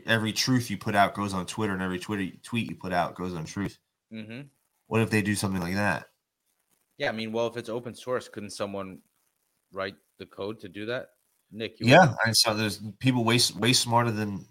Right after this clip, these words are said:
Speaker 1: than any of us. I can't do all that shit. Um, if you could see in the background, I'm building a P C for the first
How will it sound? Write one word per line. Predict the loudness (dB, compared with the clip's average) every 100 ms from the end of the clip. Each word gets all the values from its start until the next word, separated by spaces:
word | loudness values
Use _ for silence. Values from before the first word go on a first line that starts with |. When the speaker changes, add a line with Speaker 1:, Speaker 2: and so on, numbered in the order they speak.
| _
Speaker 1:
than | -6 -2
any | 0 2
of | 4
us. | 4 2 -2
I | -4
can't | -4 -6
do | -6
all | -4 -4
that | -4
shit. | -4 -6 -2
Um, | -2 -2 -6 -16 _
if | 4
you | 4
could | 6
see | 4 4
in | 4
the |
background, | 8 8 8 4 0 -2 -8 _ _ _ -4
I'm | 0
building | 4 6 4
a | 0
P | 0 0
C | 2 4 2 0 -8 _ _ _ _ _ _ 6
for | 6
the |
first | 6 -2